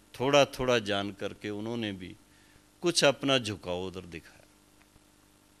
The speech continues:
तो देखने में आता है कि ये तो हम बहुत छोटे थे, आप तो बहुत बड़े हैं, बहुत महान हैं अपने अपने स्थान पर, लेकिन पहली बात जो आती है साइलेंस में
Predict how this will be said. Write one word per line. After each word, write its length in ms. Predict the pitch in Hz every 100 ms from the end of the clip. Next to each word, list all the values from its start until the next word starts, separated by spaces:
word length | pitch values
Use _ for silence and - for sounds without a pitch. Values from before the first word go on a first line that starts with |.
| _ _ _ _ _
तो 60 | - - _ _
देखने 380 | 156 151 160 170
में 140 | 160
आता 320 | 143 127 143 139
है 140 | 147
कि 140 | 147
ये 200 | 139 139
तो 260 | 151 151 135 - - -
हम 240 | 110 123
बहुत 300 | 110 135 -
छोटे 380 | - 104 117 139
थे, 200 | - 147
आप 280 | 113 107 -
तो 80 | 110
बहुत 280 | 104 107
बड़े 380 | 104 95 95 113
हैं, 360 | 113 117 117 101
बहुत 240 | 101 101
महान 400 | 98 90 98 107
हैं 180 | 110 113
अपने 320 | 104 - 104
अपने 280 | 101 - 104
स्थान 340 | - 98 92
पर, 220 | 98 120 123 - - - - - - _ _ _ _ 113
लेकिन 560 | 127 156 175 160 147 143 - - _ _ _ _ _ _ _
पहली 360 | - 143 165 202
बात 260 | 139 123 117
जो 180 | 117
आती 320 | 104 92 - 95
है 300 | 98 113 143 _ _ _ _ _ _
साइलेंस 640 | - 90 92 95 98 95 -
में 240 | 110 156